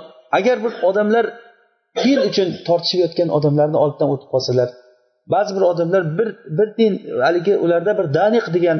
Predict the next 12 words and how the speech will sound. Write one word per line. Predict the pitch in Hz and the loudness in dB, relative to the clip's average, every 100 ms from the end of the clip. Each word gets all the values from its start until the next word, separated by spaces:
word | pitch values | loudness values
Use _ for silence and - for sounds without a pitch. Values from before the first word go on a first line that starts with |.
| - | -4
nima | - 151 143 | -2 0 2
bo'lgan, | 104 92 87 - _ _ _ | 0 -2 -8 -20 _ _ _
pul | 208 | -4
birligi. | 180 127 98 85 90 - _ _ _ - | -2 -2 0 -2 -4 -12 _ _ _ -4
Ya'ni | 190 262 | 0 2
bu | 190 | 0
degan | 185 214 | 0 2
hozirgi | 208 175 175 170 151 | 2 2 0 -2 -2
bizga | 147 160 180 - - _ _ _ - | 0 2 0 -2 -20 _ _ _ -2
qurushlarga | 220 240 202 185 165 | 2 2 2 0 0
to'g'ri | 147 117 | 2 0
keladi. | 104 90 85 | 2 0 -2